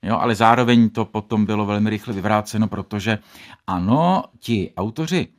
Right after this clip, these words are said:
znali genezi bez pochyby, jo, v tom řeckém překladu, protože v té Alexandrii,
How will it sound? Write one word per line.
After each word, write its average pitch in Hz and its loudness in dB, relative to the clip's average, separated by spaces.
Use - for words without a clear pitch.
znali 110 0
genezi 98 0
bez 85 -10
pochyby, 80 -8
jo, 71 -10
v - -16
tom 87 -8
řeckém 95 -6
překladu, 95 -6
protože 92 -10
v - -16
té 110 -6
Alexandrii, 101 -2